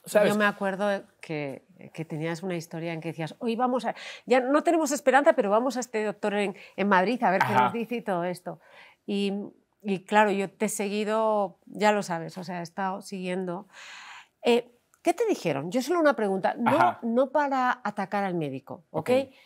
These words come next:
Speaker 2: Para que si alguien se encuentra en la misma circunstancia, podamos prevenir.
Speaker 1: Ajá.
Speaker 2: ¿Tú crees que si a la hora de lo que te pasó hubieras tenido tratamiento médico, no hubieras perdido el ojo?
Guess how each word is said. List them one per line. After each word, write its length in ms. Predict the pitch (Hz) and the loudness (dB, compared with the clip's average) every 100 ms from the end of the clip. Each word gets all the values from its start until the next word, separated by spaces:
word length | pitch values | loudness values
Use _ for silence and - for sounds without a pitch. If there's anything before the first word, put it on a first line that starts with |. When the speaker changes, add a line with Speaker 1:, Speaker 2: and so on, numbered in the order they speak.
| _ _ | _ _
Speaker 2:
Para 300 | 196 190 190 | 2 2 2
que 80 | 190 | -6
si 200 | - 208 | -2 0
alguien 340 | 220 240 277 | 2 0 0
se 80 | 254 | -2
encuentra 360 | 190 202 190 175 | -2 -4 -2 -2
en 60 | |
la 20 | 185 | -2
misma 240 | 180 185 | -4 -6
circunstancia, 840 | 185 - 190 - 262 269 269 339 453 _ _ _ _ | -8 -10 -8 0 0 0 0 -2 -2 _ _ _ _
podamos 440 | 196 196 214 240 - | 2 2 2 0 -4
prevenir. 540 | 180 170 151 143 147 _ _ _ | -4 -2 -2 -4 -10 _ _ _
Speaker 1:
Ajá. 320 | 120 - 95 _ | -8 -8 -10 _
Speaker 2:
¿Tú 120 | 349 | -2
crees 320 | 359 370 - | 2 0 0
que 160 | - 254 | -2 -2
si 220 | - 233 | 0 2
a 80 | 208 | 4
la 160 | 196 208 | 6 6
hora 200 | 233 214 | 4 2
de 60 | |
lo 100 | 202 | 0
que 100 | 190 | -4
te 100 | 185 | -8
pasó 540 | 180 185 202 190 180 _ _ _ _ - | -6 -6 -4 -4 -6 _ _ _ _ -4
hubieras 420 | 196 208 220 214 | 0 2 0 -2
tenido 240 | 208 202 | -2 -2
tratamiento 520 | 202 185 185 196 190 185 | -4 -6 -4 -4 -6 -6
médico, 640 | 185 180 180 175 170 _ _ _ _ _ _ | -6 -8 -6 -6 -6 _ _ _ _ _ _
no 180 | 196 202 | -6 -4
hubieras 260 | 196 196 185 | -4 -6 -8
perdido 320 | 180 170 170 | -8 -6 -6
el 80 | 185 | -8
ojo? 280 | 190 190 | -10 -14